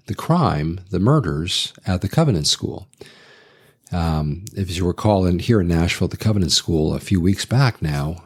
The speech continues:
um, a, uh, a woman went into the school and she killed three children and three adults. And so this video was kind of a, uh, a post,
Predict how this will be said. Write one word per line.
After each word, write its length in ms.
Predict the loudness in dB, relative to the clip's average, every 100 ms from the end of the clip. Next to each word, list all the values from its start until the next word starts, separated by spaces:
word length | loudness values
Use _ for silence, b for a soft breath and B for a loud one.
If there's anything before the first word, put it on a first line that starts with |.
| -8
um, 520 | -4 -2 -2 -4 -8 -8
a, 240 | -4 -2
uh, 380 | -2 -2 -4 -6 -8 -8 -6 -6
a 40 |
woman 560 | 0 2 4 2 0 -2
went 200 | 0 2
into 180 | 0
the 100 | -2
school 360 | -2 2 2 2
and 100 | 0
she 220 | -2 -4
killed 300 | -2 0 0
three 200 | 0 -2
children 460 | 0 2 2 2 2
and 160 | 0
three 200 | -4 -2
adults. 460 | -2 0 -2 -2 -8 B B B B B B B
And 240 | 2 2 4
so 280 | 4 4
this 200 | 4 2
video 340 | 4 4 4 4
was 160 | 2
kind 280 | 0 0 2
of 100 | 4
a, 300 | 2 2 0 -2 -10 _ -6
uh, 280 | -6 -6 -8
a 40 |
post, 540 | 0 2 2 0 -4